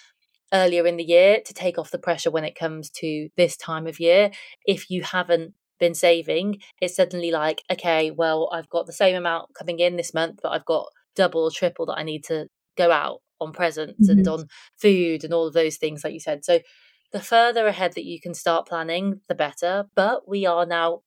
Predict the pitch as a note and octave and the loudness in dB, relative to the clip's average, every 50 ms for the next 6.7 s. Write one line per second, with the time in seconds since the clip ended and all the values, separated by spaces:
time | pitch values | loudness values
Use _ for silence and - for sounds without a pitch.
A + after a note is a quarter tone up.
0 | _ _ _ _ - - F3 F3 F3 F3 E3+ E3 D#3+ D3+ F3+ E3+ E3 D#3+ D#3 D#3 | _ _ _ _ -4 -4 -4 0 2 0 0 0 -2 -4 -2 0 0 0 -2 -2
1 | D3+ D#3 D#3 E3+ - - - - _ _ - - F3+ F#3 F#3+ - - F3+ E3 E3 | -2 -2 -2 -2 -4 -8 -20 -20 _ _ -6 -4 -4 -4 -4 -4 -4 -4 -2 -4
2 | - _ _ _ _ _ _ _ _ _ - G3 F3+ F3+ F3 E3+ - E3 D#3+ E3 | -6 _ _ _ _ _ _ _ _ _ -4 0 4 4 4 4 2 -4 -10 -8
3 | E3 - F3 D3+ - - - C3+ - - - F3+ F3 F3+ F#3 - _ _ _ - | -6 -6 -8 -8 -8 -12 -12 -12 -10 -6 -2 0 0 0 -2 -8 _ _ _ -6
4 | F#3+ F#3 F3 A#3 A#3 A3 G#3 - - D#3 C#3+ - - F#3+ F#3+ - - - _ _ | -6 0 2 4 2 2 2 -2 -4 -2 -2 -2 -4 -4 -6 -8 -18 -20 _ _
5 | _ _ _ _ _ _ _ _ - F#3+ G#3 A3+ A#3+ G#3 - - G#3+ G3 F#3 E3+ | _ _ _ _ _ _ _ _ -4 0 2 2 2 0 -2 -2 0 0 0 0
6 | F3+ - F#3 F#3 F3 - F#3 F3+ F3+ F3+ F3 F3 E3 | -4 -8 -12 -12 -8 -6 -4 -2 0 0 -2 -2 -4